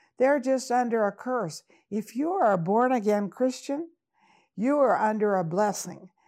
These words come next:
And it says that Jesus took our curses and he gave us his blessings. So this is a very important time for you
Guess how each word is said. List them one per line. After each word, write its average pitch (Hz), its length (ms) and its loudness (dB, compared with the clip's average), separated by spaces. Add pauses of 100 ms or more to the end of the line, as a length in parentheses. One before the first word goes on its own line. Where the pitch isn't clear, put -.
(300)
And 196 140 0
it 190 140 -4
says 247 320 0
that 190 180 -4
Jesus 220 680 -2
took 311 360 -2
our 175 300 0
curses 175 760 -10 (540)
and 208 180 -2
he 214 140 -2
gave 226 360 2
us 214 240 -6 (280)
his 262 500 2 (340)
blessings. 196 840 -6 (360)
So 269 240 -2
this 302 340 -2
is 226 160 -4
a 214 60 2
very 285 720 0
important 202 560 -6
time 190 320 -8
for 175 160 -8
you 165 360 -6